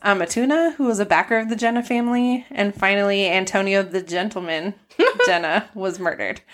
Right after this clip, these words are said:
Speaker 2: Hmm.
Speaker 1: At this point, the rest of the Jenna family fled Chicago and the North Side, and the Chicago outfits, um, the North Side and the Chicago outfits both collected the spoils of war. So they collected whatever the Jenna family left behind.
Speaker 2: Yeah.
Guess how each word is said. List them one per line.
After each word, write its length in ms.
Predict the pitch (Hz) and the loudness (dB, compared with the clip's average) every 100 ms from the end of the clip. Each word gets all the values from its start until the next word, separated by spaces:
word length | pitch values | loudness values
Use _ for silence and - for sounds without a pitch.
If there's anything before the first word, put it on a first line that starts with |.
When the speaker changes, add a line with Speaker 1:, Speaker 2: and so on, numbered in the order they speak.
| - - - - | -18 -16 -18 -12
Speaker 2:
Hmm. 260 | 220 214 196 | -6 -4 2
Speaker 1:
At 200 | 220 226 | 2 4
this 180 | 349 381 | 2 2
point, 260 | 403 403 302 | 2 0 2
the 80 | 285 | 2
rest 200 | 294 302 | 2 2
of 80 | 247 | -4
the 80 | |
Jenna 320 | 220 226 226 226 | 0 2 2 0
family 420 | 220 226 233 240 | 0 0 -2 -2
fled 320 | 240 208 190 | 0 0 0
Chicago 540 | - 196 202 233 277 - | -4 0 0 2 0 0
and 220 | 240 320 | 0 -2
the 40 | 269 | -2
North 220 | 208 214 | -2 0
Side, 380 | 214 208 208 202 | 2 4 2 0
and 160 | 202 | -4
the 60 | 190 | -4
Chicago 400 | - 208 208 202 | -4 0 0 2
outfits, 800 | 196 180 - 196 180 - - - _ _ - | 2 2 2 -2 -2 -4 -16 -18 _ _ -2
um, 240 | 214 202 180 | 2 2 2
the 220 | 208 208 | -2 0
North 200 | 208 208 | 2 2
Side 200 | 214 196 | 2 2
and 100 | 185 | -2
the 60 | 175 | -6
Chicago 320 | - 170 165 | 0 0 2
outfits 360 | 143 - 170 - | 0 0 -4 0
both 260 | 175 160 | 0 -2
collected 440 | - 170 160 170 160 | 0 0 0 -2 -2
the 100 | 160 | -2
spoils 840 | - 151 151 160 - - - - - | 0 2 2 -2 -2 -4 -6 -12 -10
of 160 | - 160 | -4 -2
war. 200 | 143 165 | 0 0
So 160 | - 180 | 0 -2
they 100 | 180 | 2
collected 360 | 175 156 170 | 0 0 -2
whatever 240 | 160 143 143 | -2 -2 -4
the 140 | - | -8
Jenna 260 | - - - | -8 -10 -8
family 320 | 98 98 - | -8 -6 -6
left 160 | - - | -6 -6
behind. 380 | - 104 202 - | -8 -6 -8 -10
Speaker 2:
Yeah. 320 | - - - | -8 -6 -6